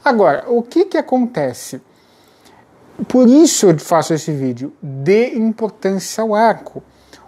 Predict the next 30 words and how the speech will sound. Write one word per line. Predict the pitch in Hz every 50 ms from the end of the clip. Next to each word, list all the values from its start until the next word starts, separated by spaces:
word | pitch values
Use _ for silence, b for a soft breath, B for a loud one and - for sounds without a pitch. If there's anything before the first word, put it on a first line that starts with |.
| b _
Os | - 254 254
Antonio | 311 339 330 254 - 311 311 277 240
Stradivari, | 202 - - 156 143 139 127 123 143 156 160 156 143 135
os | 131 131 135 135
grandes | 135 143 156 175 180 175 165 139
Stradivari, | 131 127 120 - - 147 135 127 123 123 143 160 160 143 131
só | - - 214 208
foram | 208 - - 254 294 294 349
alcançar | 320 277 - - 220 208 185 - - 196
o | 185 175
seu | - - - 190
apl-, | 185 185 175 165 156 151 156 165 156 156
apogeu | - 196 175 - - - 175 151 139 123 143 185 208
sonoro | 208 - - 143 135 147 165 190 190 165 139 123 b b b b b b b b b b b _ -
décadas | 151 147 143 147 185 202 226 240 240 - 226 202 202 196 180 170
depois | 180 175 175 175 165 160 165 175 175 -
com | - _ 190 190
os | 185 160 151
arcos | 156 160 165 165 165 180 170
François | - - - 185 180 170 175 - - 190 202 202 - -
Tourte. | - 254 226 - - - - - - B B B B B B _ _
Tourte | - 277 320 339 302 302 - -
foi | - - - 220 226 233
quem | 226 - 226 220 226
elevou | 220 214 214 208 190 180 202 214 233
o | 233
arco | 220 214 208 202 - - - - 131 127 b b b b b b b _
ao | 147 143 143 143 147 147 139 131 127 b b b b b b b
nível | - 147 143 143 139 139 147 156 170 190 208 190 165 165 190 185 180 170
magistral, | 170 185 196 185 175 208 233 233 - - - 190 208 214 180 139 120 - -